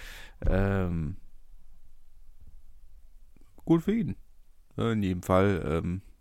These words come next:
sehr, sehr schön. Äh, aber von daher gibt es durchaus Sinn und ist natürlich so, dass der f-, äh, fidschianische Verband, der ja dann doch, äh, nicht unbedingt zu den wohlhabenderen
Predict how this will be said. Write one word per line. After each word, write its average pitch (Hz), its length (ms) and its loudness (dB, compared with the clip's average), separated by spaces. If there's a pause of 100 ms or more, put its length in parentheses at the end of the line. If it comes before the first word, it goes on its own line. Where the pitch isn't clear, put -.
(920)
sehr, 90 80 -4
sehr 90 140 -4
schön. 85 360 -4 (640)
Äh, 98 100 2
aber 107 260 6
von 131 160 4
daher 131 240 8
gibt 123 200 6
es 123 100 2
durchaus 113 300 4
Sinn 131 180 6
und 113 500 2
ist 73 340 0
natürlich 120 440 4
so, 123 200 4
dass 110 420 4 (560)
der 107 280 4
f-, - 220 -2
äh, 95 280 6
fidschianische 113 640 2
Verband, 113 460 6
der 110 100 8
ja 104 180 8
dann 104 200 4
doch, 107 300 2
äh, 87 180 2
nicht 113 200 0
unbedingt 104 340 2
zu - 80 -12
den 101 180 0
wohlhabenderen 107 840 4